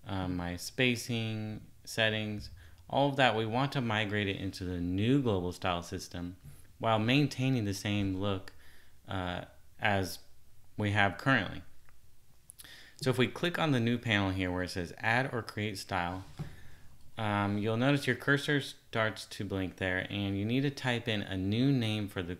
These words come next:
global style class that you want for this blue button. Now I understand naming things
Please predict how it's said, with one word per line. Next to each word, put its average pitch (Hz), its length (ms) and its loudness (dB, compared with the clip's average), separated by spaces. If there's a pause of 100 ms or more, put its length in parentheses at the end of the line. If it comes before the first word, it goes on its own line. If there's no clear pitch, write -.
(180)
global 101 380 0
style 90 440 0
class 90 460 -2
that 92 100 -8
you 90 160 -6
want 87 340 -6
for 107 240 0
this 95 160 -2
blue 90 220 -6
button. 85 420 -6 (960)
Now 110 80 2
I 107 40 4
understand 117 520 4
naming 101 320 4
things 101 400 0